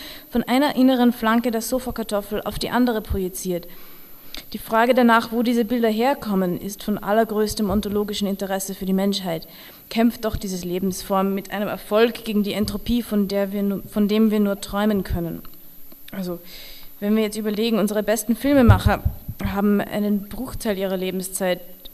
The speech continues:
erst einmal mit Filmmaterial abdecken können. Also wir rechnen mal nach, Hitchcock zum Beispiel hat in etwa achttausendvierzig Stunden Film produziert. Man kann mich verbessern, wenn, wenn, wenn, das sind jetzt nur die offiziellen Filme, nicht das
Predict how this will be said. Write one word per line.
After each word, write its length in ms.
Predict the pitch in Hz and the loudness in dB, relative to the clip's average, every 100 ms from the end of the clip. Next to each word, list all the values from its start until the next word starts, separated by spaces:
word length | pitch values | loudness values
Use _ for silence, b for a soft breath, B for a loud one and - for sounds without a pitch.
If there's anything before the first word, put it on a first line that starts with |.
| - | -8
erst 260 | 180 185 - | -6 -6 -4
einmal 200 | 190 185 | -2 -2
mit 180 | 185 185 | -4 -6
Filmmaterial 680 | - 202 196 180 185 175 | -6 -4 -4 -4 -6 -8
abdecken 480 | 175 196 - 185 180 | -6 -10 -8 -8 -8
können. 200 | - 185 | -6 -6
Also 260 | 175 180 185 | -6 -6 -8
wir 120 | 190 | -8
rechnen 260 | 196 202 196 | -6 -2 0
mal 160 | 190 | 2
nach, 240 | 190 208 208 | 4 2 2
Hitchcock 500 | 262 - - 262 254 | -2 -2 -2 -2 2
zum 140 | 240 | 2
Beispiel 460 | 240 247 247 269 262 B B B B | 2 0 -2 -4 -4 B B B B
hat 220 | 220 220 | -6 -2
in 140 | 220 214 | -2 -2
etwa 580 | 208 208 208 202 196 185 - - | -2 -6 -4 -2 -2 -6 -10 -8
achttausendvierzig 1120 | 220 - - 233 240 247 240 - 269 269 240 | -8 -8 -8 0 2 2 0 -2 -6 -6 -6
Stunden 360 | - 247 233 233 | -4 0 2 2
Film 280 | - 247 | 2 2
produziert. 720 | 240 208 196 196 - 247 320 - - - 214 208 | 2 -2 -4 -6 -4 -4 -4 -8 -12 -14 -14 -10
Man 140 | 208 | -8
kann 180 | - 214 202 208 | -4 -4 -4 -2
mich 200 | 220 - | -2 -2
verbessern, 480 | 214 196 208 240 220 | -4 -4 -4 -4 -4
wenn, 220 | 208 208 | -6 -8
wenn, 260 | 202 202 | -8 -8
wenn, 320 | 196 202 196 202 - - | -8 -8 -8 -10 -14 -14
das 300 | 180 196 - | -12 -8 -2
sind 80 | |
jetzt 160 | 220 208 | -2 0
nur 120 | 226 | -2
die 120 | 208 | 0
offiziellen 520 | - 220 220 208 190 190 | -2 -2 -2 -2 -2 -4
Filme, 360 | - 190 190 185 B B B B B | -6 -6 -6 -8 B B B B B
nicht 260 | - 202 - | -10 -10 -10
das 280 | 196 - | -10 -12